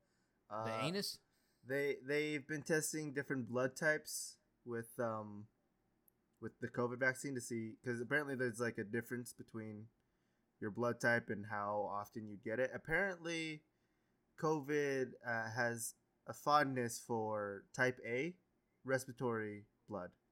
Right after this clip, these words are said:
Speaker 2: whatever that means. So if you're
Speaker 1: I'm
Speaker 2: type
Speaker 1: guessing
Speaker 2: A,
Speaker 1: it's the
Speaker 2: good
Speaker 1: blood
Speaker 2: luck.
Speaker 1: in your lungs.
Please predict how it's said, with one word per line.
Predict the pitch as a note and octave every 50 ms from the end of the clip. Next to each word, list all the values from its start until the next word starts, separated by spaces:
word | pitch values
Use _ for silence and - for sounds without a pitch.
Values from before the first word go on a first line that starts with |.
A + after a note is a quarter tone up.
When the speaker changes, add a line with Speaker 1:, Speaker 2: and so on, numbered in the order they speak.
| _ _ _ _ _ _ _ _ _ _
Speaker 2:
whatever | - A2 A2+ A2+ A2+ A2
that | G#2+ G#2 G2+
means. | G2 F#2+ F#2+ G2 - - - _ _ _ _ _ _ _ _ _ _ _ _ _ _ _ _ _ _ _ _ _ _ _ _ _ _ _ _ _ _
So | - - A#2 A2
if | G#2+ G#2
you're | - D3+ D3+
Speaker 1:
I'm | -
Speaker 2:
type | - F3 D#3 B2+
Speaker 1:
guessing | C3+
Speaker 2:
A, | E3+ F3
Speaker 1:
it's | D3 A2
the | B2+
Speaker 2:
good | B2 G2+
Speaker 1:
blood | D3+ E3+
Speaker 2:
luck. | C#3 A#2+
Speaker 1:
in | A#2 A2+
your | A2 G2+
lungs. | G2+ G#2+ B2+ B2+ A2 - -